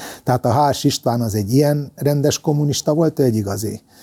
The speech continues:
ö, meggyőződéses kommunista volt, és a Mester Ákos ilyen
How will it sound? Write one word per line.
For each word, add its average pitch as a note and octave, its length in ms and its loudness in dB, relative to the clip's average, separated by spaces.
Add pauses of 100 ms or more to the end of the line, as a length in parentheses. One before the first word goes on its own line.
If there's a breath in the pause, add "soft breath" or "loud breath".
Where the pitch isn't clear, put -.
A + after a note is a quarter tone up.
(280 loud breath)
ö, G#2+ 200 0
meggyőződéses A2 840 0
kommunista E3 480 2
volt, D3 160 2
és - 120 -4
a C3 40 2
Mester A#2 380 0
Ákos G#2+ 380 -2
ilyen G2+ 340 0